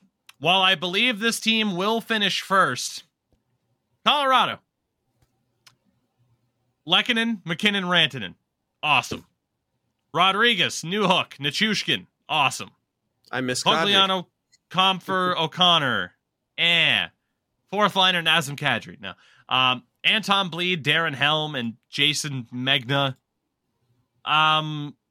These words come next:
Speaker 1: Colorado's lacking a little bit of depth right now.
Speaker 2: Yeah.
Speaker 1: They're, they're lacking a little bit of depth. Maybe you get, like, a, a younger guy like Ben Myers in there or something like that, but they're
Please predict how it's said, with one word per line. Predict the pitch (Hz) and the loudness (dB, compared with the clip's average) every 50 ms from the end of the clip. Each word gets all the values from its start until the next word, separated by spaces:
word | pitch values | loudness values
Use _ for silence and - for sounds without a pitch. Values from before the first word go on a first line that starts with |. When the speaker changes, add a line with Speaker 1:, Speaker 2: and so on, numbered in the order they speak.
| _ _ _ _ _ _ _ _ _ _ _ | _ _ _ _ _ _ _ _ _ _ _
Speaker 1:
Colorado's | - 175 208 302 339 330 339 320 311 311 311 302 294 269 233 202 | -4 -2 0 2 2 2 2 4 4 6 6 4 2 2 0 0
lacking | 233 247 247 240 233 233 240 233 | 2 2 4 4 2 0 -2 -4
a | 226 214 | -4 -4
little | 208 214 220 220 220 | -4 -4 -4 -4 -4
bit | 190 190 214 202 | -4 -4 -2 -2
of | 185 147 | -2 0
depth | 123 156 143 101 - - - - - - _ _ _ | 2 2 2 2 0 -6 -16 -20 -20 -20 _ _ _
right | - 127 123 117 - - | -6 -2 0 0 0 0
now. | 113 113 104 92 - | 0 0 2 2 0
Speaker 2:
Yeah. | 131 92 90 76 - - 65 55 52 - - _ _ _ _ _ _ _ | -2 -6 -10 -12 -16 -18 -18 -18 -20 -20 -20 _ _ _ _ _ _ _
Speaker 1:
They're, | 226 240 262 254 247 240 240 | -6 -2 0 2 2 2 2
they're | 226 247 269 277 277 | 2 0 0 0 2
lacking | 262 262 262 262 247 233 247 233 226 | 2 4 4 4 4 2 0 -4 -4
a | 220 220 214 208 202 | -4 -4 -4 -4 -2
little | 202 202 202 202 202 190 185 | -2 0 0 0 0 0 0
bit | 165 180 170 160 | 0 0 0 0
of | 151 131 | -2 0
depth. | 123 127 110 98 90 - - | 0 2 2 2 0 -4 -8
Maybe | 139 139 139 143 147 | -8 -6 -4 -4 -4
you | 143 131 | -2 0
get, | 135 143 - | 0 -2 0
like, | 131 135 - | -2 -6 -4
a, | 139 127 120 120 113 117 | -2 -2 -2 -2 -2 -4
a | |
younger | 123 127 131 127 120 117 | -4 -6 -6 -6 -8 -6
guy | 120 135 131 127 | -2 0 0 0
like | 120 120 - | -2 -2 -4
Ben | 139 127 123 | -6 -6 -6
Myers | 123 131 143 156 156 156 151 151 156 147 120 | -6 -4 -2 -2 -2 -2 -2 -4 -4 -6 -6
in | 147 156 | -8 -8
there | 147 143 143 143 139 | -6 -6 -6 -4 -6
or | 139 | -6
something | 131 151 147 - 135 | -6 -8 -10 -10 -10
like | 135 127 - | -12 -6 -2
that, | 143 135 131 127 - | 0 0 2 0 -2
but | - - | -6 -10
they're | - 427 | -8 -8